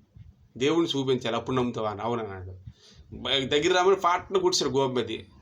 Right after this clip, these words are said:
కుట్టేసరికి, "అమ్మో నొప్పి" అన్నాడు. ఆ నొప్పి చూపించాడు అడిగాడు ఈయన. "So నొప్పి చూపించలేమే, ఎలా చూపించగలము?" అన్నాడు. "అలాగే దేవుడిని చూపించలేమయ్యా, నమ్మినోడికి ఎక్కడ నమ్మకమైన నొప్పులతోనే చూపించగలుగుతారు." అది విశ్వాసం. ఆయన చేసిన స్వ-, ఇవి చేసి స్వస్థతలు, ఆరోగ్యాన్ని బట్టి చెప్తారు,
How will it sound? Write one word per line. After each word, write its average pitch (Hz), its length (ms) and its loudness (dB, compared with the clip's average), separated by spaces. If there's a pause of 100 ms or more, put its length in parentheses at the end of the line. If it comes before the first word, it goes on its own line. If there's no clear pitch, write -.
(240)
కుట్టేసరికి, 180 360 0
"అమ్మో 233 260 2
నొప్పి" 190 280 6
అన్నాడు. 117 200 0
ఆ 110 120 0
నొప్పి 175 340 0
చూపించాడు 175 360 -2
అడిగాడు 107 280 -4
ఈయన. 92 360 -8 (600)
"So 151 120 0
నొప్పి 185 240 2
చూపించలేమే, 196 800 0 (220)
ఎలా 180 280 0
చూపించగలము?" 156 560 -2
అన్నాడు. 107 340 -4
"అలాగే 135 260 2
దేవుడిని 131 420 2
చూపించలేమయ్యా, 104 880 -8 (380)
నమ్మినోడికి 202 680 6
ఎక్కడ 190 320 0
నమ్మకమైన 180 600 2
నొప్పులతోనే 156 580 0
చూపించగలుగుతారు." 120 840 -4
అది 120 180 -2
విశ్వాసం. 113 640 -6 (500)
ఆయన 185 140 2
చేసిన 196 420 2
స్వ-, 143 320 2
ఇవి 135 240 -2
చేసి 123 180 2
స్వస్థతలు, 135 680 0
ఆరోగ్యాన్ని 131 540 0
బట్టి 120 220 -6
చెప్తారు, 113 560 -10